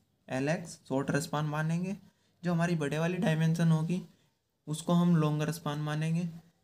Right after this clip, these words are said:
जो होता है हमारा एलवाई। तो हमें उस एलवाई upon एलएक्स को निकाल कर दिखाना है, देखना है कि हमारा जो इसका अनुपात आता है ये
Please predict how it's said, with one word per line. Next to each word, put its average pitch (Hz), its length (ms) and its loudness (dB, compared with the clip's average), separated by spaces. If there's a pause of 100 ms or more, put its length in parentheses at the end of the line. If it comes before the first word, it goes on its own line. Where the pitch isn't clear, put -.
(100)
जो 165 120 2
होता 165 220 4
है 165 100 6
हमारा 165 340 2
एलवाई। 123 380 0 (360)
तो 190 60 -2
हमें 208 380 2
उस 202 340 0 (460)
एलवाई 180 420 4
upon 190 360 2
एलएक्स 170 360 4
को 185 120 -2
निकाल 160 320 2
कर 165 140 0
दिखाना 147 500 2
है, 165 260 2 (540)
देखना 165 360 2
है 196 220 0
कि 196 220 2 (160)
हमारा 180 480 4
जो 180 380 2 (280)
इसका 160 260 -2
अनुपात 180 440 4
आता 170 240 4
है 180 140 4 (280)
ये 160 420 0